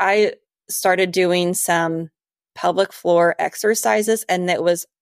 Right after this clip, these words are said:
all it was, like, breathing. Okay. So it wasn't a ton of work, but there is certain moves that you can do early, early postpartum.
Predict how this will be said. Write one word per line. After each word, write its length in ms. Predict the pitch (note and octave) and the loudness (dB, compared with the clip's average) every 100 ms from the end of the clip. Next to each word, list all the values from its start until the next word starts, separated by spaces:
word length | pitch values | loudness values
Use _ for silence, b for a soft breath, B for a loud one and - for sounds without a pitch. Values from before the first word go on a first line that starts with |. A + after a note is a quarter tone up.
| _ | _
all 200 | G3 G3+ | 2 4
it 120 | - | 2
was, 200 | F3+ F3 | -2 -2
like, 200 | F3 E3 | -2 -2
breathing. 460 | - - - F#2+ F3 _ _ _ _ - | -6 -8 -8 -10 -14 _ _ _ _ -12
Okay. 300 | F3+ F3 F3 | -4 -2 -2
So 400 | - F3+ E3+ D#3+ _ _ | -2 0 0 -2 _ _
it 160 | - G3 | 0 2
wasn't 360 | F3+ F3+ G3 F#3 | 4 2 2 0
a 80 | |
ton 460 | F3 D#3+ D#3 E3 F3+ - _ _ | 0 -2 -2 -2 -6 -12 _ _
of 320 | F#3 F3 E3 | 2 2 2
work, 260 | E3 F#3+ G#3+ | 0 0 -2
but 140 | G#3 | -4
there 180 | F#3 F#3 | 0 2
is 140 | F#3+ - | 0 0
certain 400 | G3 G#3 G3+ F#3 | 0 0 0 0
moves 320 | F3+ F#3 F#3+ | 0 0 -2
that 140 | G3 | -6
you 140 | G3 G3+ | -4 -4
can 460 | - F3 E3+ E3+ | -4 -6 -6 -6
do 560 | D#3+ G3+ F#3+ F#3+ E3+ F3+ - _ _ - | -2 0 2 0 -2 -4 -10 _ _ -2
early, 340 | G#3 G#3 F#3 | 2 2 0
early 300 | - A3 A#3+ | 0 2 2
postpartum. 800 | F#3 F3 F3 - F3+ F3+ E3 E3+ | 0 -4 -4 -4 -2 -2 -2 -6